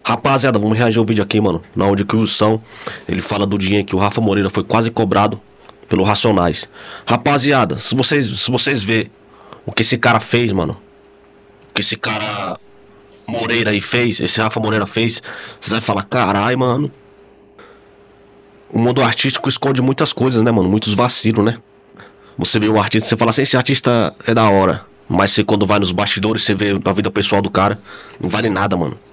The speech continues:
Porque o que o Rafa Moreira fez aí, tio, tá tirando. E se quiser assistir essa entrevista completa, sem eu interromper o vídeo, firmeza, mano? Tá aí na descrição. Vamos pro vídeo, rapaziada.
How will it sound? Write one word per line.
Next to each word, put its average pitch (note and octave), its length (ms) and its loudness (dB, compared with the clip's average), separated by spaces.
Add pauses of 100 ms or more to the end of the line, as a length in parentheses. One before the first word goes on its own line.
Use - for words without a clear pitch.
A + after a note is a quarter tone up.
(500)
Porque - 140 -4
o F#2+ 60 0
que G#2+ 120 -2
o - 20 2
Rafa A#2 160 0
Moreira A2+ 240 2
fez A2 300 0
aí, G#2 280 2
tio, F2+ 200 -4 (520)
tá - 120 -6
tirando. F#2+ 420 0 (500)
E A#2 60 -4
se - 80 -2
quiser C3+ 160 2
assistir C#3 360 0
essa B2 160 2
entrevista A#2 340 0
completa, A#2 440 0 (300)
sem - 220 0
eu C3 80 2
interromper B2 400 -2
o A2+ 80 0
vídeo, A#2+ 200 -2
firmeza, C3 280 -2
mano? F#2+ 180 -2 (640)
Tá F#2+ 100 2
aí G#2 60 4
na A2+ 80 4
descrição. A2 540 0 (580)
Vamos A#2+ 180 0
pro B2+ 120 0
vídeo, A#2+ 180 0
rapaziada. A#2+ 680 2